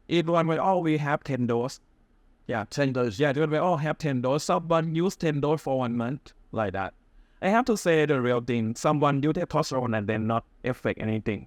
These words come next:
Speaker 2: Mm.
Speaker 1: like that. But someone is sensitive to this one.
Speaker 2: Yeah, just an alternative.
Speaker 1: Yeah, it's an alternative treatment, like that.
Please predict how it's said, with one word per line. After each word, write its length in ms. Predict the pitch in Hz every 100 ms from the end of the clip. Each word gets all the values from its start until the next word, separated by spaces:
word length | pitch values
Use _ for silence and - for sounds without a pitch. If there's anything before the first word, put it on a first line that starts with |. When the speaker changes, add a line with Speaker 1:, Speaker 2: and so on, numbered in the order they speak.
| - 233
Speaker 2:
Mm. 240 | 226 110
Speaker 1:
like 180 | 104 92
that. 180 | 101 92 _ _ _ _ _ _ -
But 120 | 127
someone 380 | 165 160 151 143
is 80 | 156
sensitive 540 | 165 196 175 143 101
to 120 | 139
this 220 | 135 147
one. 200 | 127 110 - _ _ _ _ _ _ _ _ -
Speaker 2:
Yeah, 140 | 120
just 180 | 107 120
an 80 | 135
alternative. 600 | 127 - 135 120 - - - -
Speaker 1:
Yeah, 280 | 165 185 135 - _ _ -
it's 160 | 143
an 80 | 139
alternative 540 | 143 135 135 131 117
treatment, 520 | - 135 - 120 131 - - _ - _ -
like 160 | 104 98
that. 180 | 92